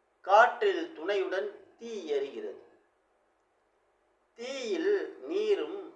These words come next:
நீரில் நிலமும் பிறக்கின்றன. இந்த நிலத்தில் விளைந்த அரிசி நீரில் மூழ்கி தீயால் வெந்து அன்னமாகிறது. எனவே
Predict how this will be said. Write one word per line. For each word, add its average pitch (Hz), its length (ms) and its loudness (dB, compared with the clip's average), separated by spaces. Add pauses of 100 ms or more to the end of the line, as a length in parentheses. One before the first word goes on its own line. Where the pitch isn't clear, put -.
(180)
நீரில் 185 600 -4
நிலமும் 175 640 -2
பிறக்கின்றன. 160 640 -8 (1300)
இந்த 160 140 -6
நிலத்தில் 240 680 -4 (180)
விளைந்த 175 420 -4 (200)
அரிசி 160 420 -2 (840)
நீரில் 247 640 -6
மூழ்கி 190 560 -2 (520)
தீயால் 220 640 4
வெந்து 165 420 -6 (320)
அன்னமாகிறது. 151 880 -2 (960)
எனவே 120 400 -4